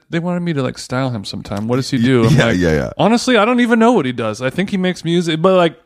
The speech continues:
Speaker 1: he's one of the most famous people in the world."
Speaker 2: Yeah, he's, he's famous for
Speaker 1: And he would just walk by you and be like, "I don't know."
Speaker 2: He's only famous for doing more gay baiting than we do, but he also does make and write music that is popular.
Speaker 1: But then the, the twink from Abbott Elementary walks by and, and she'll be like, "Oh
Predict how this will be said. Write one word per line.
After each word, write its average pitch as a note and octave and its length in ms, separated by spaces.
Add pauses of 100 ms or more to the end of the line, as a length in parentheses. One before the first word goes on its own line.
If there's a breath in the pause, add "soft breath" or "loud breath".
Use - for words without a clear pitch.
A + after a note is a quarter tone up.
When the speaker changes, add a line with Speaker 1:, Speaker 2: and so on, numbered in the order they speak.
(200)
Speaker 1:
he's G3+ 200
one F#3 160
of F3+ 60
the E3+ 80
most D#3+ 200
famous D3+ 280
people D3+ 260
in C3 60
the C3 80
world." D3 180
Speaker 2:
Yeah, B2+ 140
he's, B2+ 240
he's E3+ 240
famous E3+ 360
for A#2 180
Speaker 1:
And D#3+ 100
he G3 60
would G3 100
just F#3 140
walk E3 260
by E3 180
you E3 80
and D#3 80
be D3+ 80
like, C3+ 140
"I - 20
don't C#3+ 160
know." B2 60
Speaker 2:
He's E3+ 160
only G#3 240
famous B2+ 400
for G#2 240
doing G#2+ 340
more F#2+ 300
gay G2 220
baiting F#2+ 360
than D#2+ 160
we F#2 160
do, A#2+ 300
but G2 160
he A#2+ 100
also G2+ 400
does E2+ 300
make E2+ 260
and D#2+ 100
write D#2+ 360
music D#2+ 340
that D#2 100
is C#2+ 80
popular. F2+ 520
Speaker 1:
But F3 180
then F#3 480
the, D#3+ 260
the D#3+ 140
twink F3+ 340
from D#3+ 460
Abbott D#3+ 300
Elementary D#3 500
walks C#3 340
by C3+ 280
and, C3 200
and B2 320
she'll C#3 160
be C3 120
like, B2 200
"Oh C#3+ 360